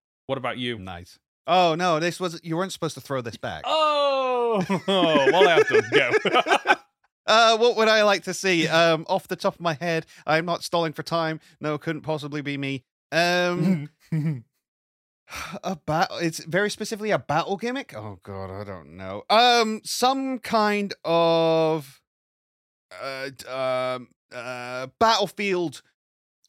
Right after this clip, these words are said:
Speaker 2: uh, maneuverability. So
Speaker 1: Yes,
Speaker 2: you
Speaker 1: okay.
Speaker 2: are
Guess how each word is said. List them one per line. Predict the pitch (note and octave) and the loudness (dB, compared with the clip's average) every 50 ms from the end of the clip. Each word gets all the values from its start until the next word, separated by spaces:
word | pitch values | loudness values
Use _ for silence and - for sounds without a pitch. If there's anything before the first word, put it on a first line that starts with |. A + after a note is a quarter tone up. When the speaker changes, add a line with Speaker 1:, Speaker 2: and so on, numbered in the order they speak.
| _ _ _ _ _ _ - | _ _ _ _ _ _ -2
Speaker 2:
uh, | C#3+ C#3+ C#3+ C#3 C#3 C#3 C#3 C#3 D3 - - - D3 | 0 0 2 2 0 0 0 0 -2 -4 -6 -8 -8
maneuverability. | D3 D#3+ E3 E3 D#3+ C3+ C#3 B2 C#3 C3 A2+ F#2+ G2 - _ _ | -2 0 2 2 0 0 -2 -2 -2 -2 -4 -6 -10 -16 _ _
So | - - - F3+ E3 D#3 D#3 D3+ D3 D3+ D3 - _ | -8 -2 0 2 4 4 4 2 2 0 -2 -6 _
Speaker 1:
Yes, | - C3 B2+ B2 B2 C3 C#3+ | -10 -8 -8 -6 -6 -6 -6
Speaker 2:
you | E3 F3 F3+ E3+ | -6 -6 -4 -4
Speaker 1:
okay. | E3+ - - | -2 0 2
Speaker 2:
are | D#3+ E3 E3 E3 | 2 2 2 2